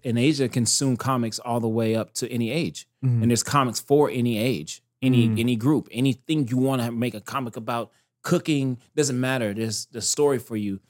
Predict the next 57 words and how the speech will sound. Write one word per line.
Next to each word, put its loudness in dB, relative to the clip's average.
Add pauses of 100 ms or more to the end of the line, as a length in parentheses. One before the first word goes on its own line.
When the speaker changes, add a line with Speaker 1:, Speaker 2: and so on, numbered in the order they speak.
(260)
Speaker 1:
And 2
there's 2
a -2
stigma 0
on -6
that -6
stuff -6
here -4
in -6
the -6
sense -6
of, -8
like, -10
it's -10
for -18
kids -10 (500)
or -4
it's -4
like -8
they're -10
cartoons, -4 (140)
you -6
know? -4
And -4
it's -6
like, -6 (580)
that's 0
not 0
what, 0
that's -2
not -4
the -8
stuff -6
that -6
I -4
explored. -4
You -2
know, 0
I, -6
I, -10 (180)
I -6
studied -4 (200)
filmmakers. -2
I -6
wanted -2
to -4
make 0
Speaker 2:
Mm. -8 (220)
Speaker 1:
ma-, -4
like, -10
I'm -2
an 0
auteur. -2
I -12
wanted -4
to -6
make -6